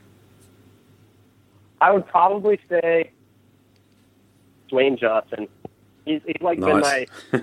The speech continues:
Speaker 1: my,
Speaker 2: <laughs>
Speaker 1: the last few years, he's been my, my favorite celebrity. I, I think not only is he super, super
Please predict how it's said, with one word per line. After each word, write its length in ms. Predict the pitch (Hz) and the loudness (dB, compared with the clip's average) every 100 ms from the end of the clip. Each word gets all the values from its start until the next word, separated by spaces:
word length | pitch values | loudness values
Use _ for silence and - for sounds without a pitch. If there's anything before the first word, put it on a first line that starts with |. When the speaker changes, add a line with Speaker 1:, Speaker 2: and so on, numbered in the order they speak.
| - | -2
Speaker 1:
my, 60 | |
Speaker 2:
<laughs> 80 | 127 | -2
Speaker 1:
the 60 | 135 | -2
last 260 | 127 120 - | -2 -4 -6
few 180 | 156 135 | -6 -4
years, 340 | 123 120 123 117 | -4 -4 -4 -8
he's 100 | 120 | -6
been 160 | 127 120 | -4 -2
my, 200 | 117 117 - 123 _ _ | -2 -4 -14 -20 _ _
my 180 | 139 131 | -4 -4
favorite 360 | - 131 123 - - | -2 -4 -4 -4 -2
celebrity. 560 | 120 117 123 131 131 139 | 0 0 0 0 0 -2
I, 120 | 131 135 | -4 -4
I 60 | 131 | -2
think 240 | 147 135 _ _ _ _ _ _ _ - | -2 -2 _ _ _ _ _ _ _ -4
not 240 | 135 143 | 0 4
only 300 | 147 139 131 | 4 2 0
is 200 | 135 127 127 | -4 -6 -6
he 400 | 131 120 113 113 _ _ _ _ _ _ _ _ _ _ _ _ _ _ _ _ _ _ _ _ _ | -8 -6 -6 -8 _ _ _ _ _ _ _ _ _ _ _ _ _ _ _ _ _ _ _ _ _
super, 480 | 208 196 185 170 160 _ _ _ _ _ _ _ - | -4 2 4 2 0 _ _ _ _ _ _ _ -8
super 180 | 196 | 0